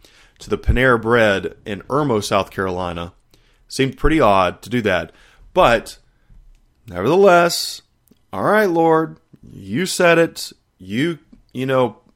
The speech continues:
you kinda spoke to me about it. I'm gonna go by faith." Well, lo and behold, I go over there,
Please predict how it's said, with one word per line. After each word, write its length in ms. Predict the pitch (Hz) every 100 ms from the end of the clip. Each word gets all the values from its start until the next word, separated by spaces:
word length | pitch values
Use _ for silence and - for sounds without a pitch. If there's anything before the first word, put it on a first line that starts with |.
| _ _ -
you 160 | 104
kinda 220 | 107 160
spoke 320 | 156 - 165 165
to 80 |
me 100 | 160
about 300 | 156 143 143
it. 180 | 147 143 _ _ _ _ _ 104
I'm 120 | 98
gonna 140 | 101
go 140 | 107 127
by 160 | 131
faith." 480 | 127 113 78 - - _
Well, 400 | 110 165 - _ _ _ _ _ _ _ - -
lo 200 | 92 117
and 80 | 147
behold, 440 | 147 175 170 143
I 140 | 104
go 260 | 95 90 104
over 240 | 180 170
there, 360 | 98 92 90